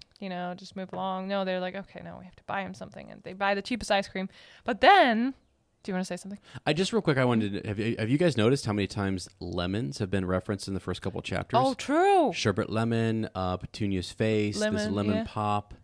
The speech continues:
Speaker 2: and so on.
Speaker 1: Maybe just, she was just obsessed with <laughs> lemon at the time.
Speaker 2: I don't know, but
Speaker 1: I
Speaker 2: I just, it, it
Speaker 1: But
Speaker 2: happens.
Speaker 1: it's even, isn't it the password to Dumbledore's
Speaker 2: Yeah.
Speaker 1: office too?
Speaker 2: Yeah.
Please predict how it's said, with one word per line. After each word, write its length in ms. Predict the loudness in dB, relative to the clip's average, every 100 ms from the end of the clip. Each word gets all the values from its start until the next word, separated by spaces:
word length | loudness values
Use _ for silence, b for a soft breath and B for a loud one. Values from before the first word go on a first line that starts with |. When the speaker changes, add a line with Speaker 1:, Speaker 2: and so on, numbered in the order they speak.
| -10
Speaker 2:
and 160 | -8
so 240 | -4 -4 -2
on. 320 | -2 -4 -8 _
Speaker 1:
Maybe 220 | -6 -4
just, 300 | -2 -6 -6 _
she 120 | -10 -10
was 140 | -8
just 180 | -8 -6
obsessed 400 | -6 0 0 -2
with 100 | -2
<laughs> 120 | 2
lemon 160 | 4 4 2
at 120 | 2
the 100 | 0
time. 280 | 0 -2 0
Speaker 2:
I 40 |
don't 200 | 4 6
know, 280 | 6 6 4
but 140 | 4
Speaker 1:
I 60 | 4
Speaker 2:
I 60 |
just, 260 | 2 0 -2
it, 120 | -4 -2
it 180 | -4 6
Speaker 1:
But 120 | 6
Speaker 2:
happens. 180 | 6 4
Speaker 1:
it's 60 | 4 2
even, 180 | 0 -2
isn't 160 | -2 -2
it 120 | -4
the 80 | -6
password 560 | -4 0 0 0 -6 -6
to 140 | -10
Dumbledore's 480 | -12 -6 -2 0 -2
Speaker 2:
Yeah. 80 | -6
Speaker 1:
office 220 | -8 -10
too? 120 | -4 -2
Speaker 2:
Yeah. 140 | -2